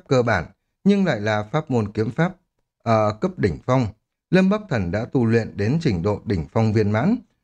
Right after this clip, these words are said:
vừa ra tay đã dễ dàng chém vào kiếm quang của Đào Vạn Thành, trực tiếp phá vỡ chiêu thức này. Keng! Tia lửa bắn ra loạn xạ. "Hả?"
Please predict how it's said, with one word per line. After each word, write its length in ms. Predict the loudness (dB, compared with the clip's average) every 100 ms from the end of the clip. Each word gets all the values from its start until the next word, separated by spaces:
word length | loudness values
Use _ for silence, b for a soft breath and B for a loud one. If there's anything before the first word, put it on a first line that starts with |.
| _
vừa 180 | 2 2
ra 140 | 2
tay 220 | -2 -2 -2
đã 120 | -2
dễ 220 | -2 -2
dàng 300 | 0 -2 -2
chém 280 | -2 0 0
vào 160 | 0 -2
kiếm 260 | -2 -4
quang 220 | 0 0 -2
của 120 | -2
Đào 180 | -2 0
Vạn 200 | -2 -2
Thành, 220 | -2 -2 -4 _ -2
trực 240 | -2 0
tiếp 120 | -4 -2
phá 160 | -4 -2
vỡ 220 | 0 -2 -2
chiêu 140 | -2
thức 200 | -2 -4
này. 260 | -2 -2 -4 _ _
Keng! 340 | -2 0 0 -2 -6 _ _ _ _ _ _
Tia 140 | 2 2
lửa 240 | 2 -2 -4
bắn 200 | -4 -2
ra 240 | -2 0
loạn 300 | 0 -2 -2
xạ. 260 | -2 -2 -4 _ _
"Hả?" 280 | -2 -2 -2